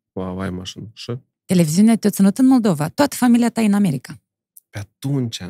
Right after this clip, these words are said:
Speaker 1: am frezat președintele Republicii Moldova. M-am pornit de acasă și m-am oprit și în mașină vreo zece minute am boșit. Mare parte femeile își fac o schimbare.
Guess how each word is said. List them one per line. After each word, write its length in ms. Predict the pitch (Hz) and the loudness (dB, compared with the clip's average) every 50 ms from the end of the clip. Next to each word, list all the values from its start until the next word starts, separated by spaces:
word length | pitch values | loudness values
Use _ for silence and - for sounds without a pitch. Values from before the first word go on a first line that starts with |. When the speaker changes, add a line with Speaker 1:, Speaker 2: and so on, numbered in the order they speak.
| 107 120 - _ _ _ | -14 -16 -20 _ _ _
Speaker 1:
am 160 | - 113 104 | -8 -8 -8
frezat 500 | 98 - - 104 101 - - 123 110 - | -8 -8 -8 -8 -8 -8 -8 -8 -10 -10
președintele 840 | _ - - 101 - - 98 110 113 110 101 101 - - - - - | _ -14 -12 -12 -12 -12 -12 -10 -8 -8 -8 -10 -12 -18 -16 -14 -14
Republicii 680 | 165 - 156 - _ - 110 113 127 - - - - 101 | -14 -14 -14 -14 _ -10 -10 -10 -10 -12 -12 -10 -10 -8
Moldova. 720 | 107 110 120 120 117 - 127 117 104 - - - - - _ _ _ _ _ _ _ | -6 -6 -6 -6 -6 -6 -8 -8 -8 -10 -12 -18 -20 -20 _ _ _ _ _ _ _
M-am 180 | - 123 120 | -4 -4 -2
pornit 300 | 117 123 113 117 120 110 | -2 -2 -4 -4 -4 -4
de 60 | 104 107 | -4 -6
acasă 320 | - - 117 151 185 - - | -6 -6 -8 -8 -8 -8 -8
și 100 | - 120 | -6 -4
m-am 140 | 117 113 110 | -4 -4 -4
oprit 420 | 107 107 - - 123 143 196 - _ _ | -6 -8 -10 -8 -8 -8 -8 -10 _ _
și 160 | - - - 123 | -14 -12 -8 -6
în 120 | 117 113 | -6 -6
mașină 320 | 117 113 - - 165 175 | -6 -6 -6 -6 -6 -6
vreo 180 | 156 135 135 113 | -4 -4 -6 -6
zece 240 | 107 127 131 127 - | -4 -4 -6 -6 -4
minute 240 | 120 117 113 110 107 | -4 -6 -6 -6 -6
am 100 | 110 104 | -8 -6
boșit. 380 | - 104 98 - - - - - _ _ _ _ - 110 | -6 -6 -6 -6 -8 -12 -14 -18 _ _ _ _ -10 -6
Mare 260 | 120 131 127 120 117 | -4 -4 -2 -4 -4
parte 340 | - - 107 104 - - - | -6 -6 -6 -8 -8 -10 -14
femeile 580 | - - 101 101 101 101 101 101 95 101 101 - - - - - - | -12 -10 -6 -6 -4 -4 -4 -6 -6 -8 -8 -8 -10 -10 -12 -14 -16
își 480 | - - - - - - - - - - | -16 -14 -12 -10 -10 -10 -10 -12 -12 -8
fac 200 | - 107 104 - | -6 -8 -6 -6
o 60 | 104 | -6
schimbare. 840 | 101 - - - 104 101 98 95 101 107 107 101 98 101 101 113 | -8 -8 -8 -8 -6 -6 -6 -4 -4 -2 -2 -2 -2 -4 -6 -8